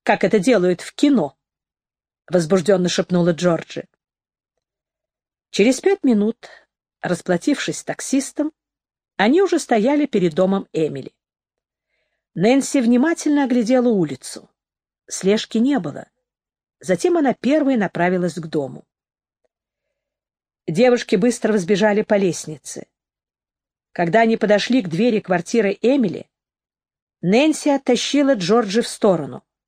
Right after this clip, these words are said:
«В чем дело?» — удивилась Джорджи. «Шш! Прислушайся!» Нэнси приложила ухо к двери. Джорджи нагнулась рядом с ней.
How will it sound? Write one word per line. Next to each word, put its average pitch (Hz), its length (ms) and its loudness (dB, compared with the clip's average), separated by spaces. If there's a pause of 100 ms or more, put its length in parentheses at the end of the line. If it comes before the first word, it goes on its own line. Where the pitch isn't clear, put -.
(680)
«В - 100 -16
чем 392 200 2
дело?» — 165 400 -2 (800)
удивилась 196 680 2 (120)
Джорджи. 165 580 -2 (1400)
«Шш! - 680 -6 (1080)
Прислушайся!» 196 840 -2 (1200)
Нэнси 220 460 0
приложила 233 540 2
ухо 185 320 -4
к 170 80 -6
двери. 151 400 -4 (1000)
Джорджи 208 480 0
нагнулась 226 560 0
рядом 196 300 0
с - 160 -8
ней. 165 300 -4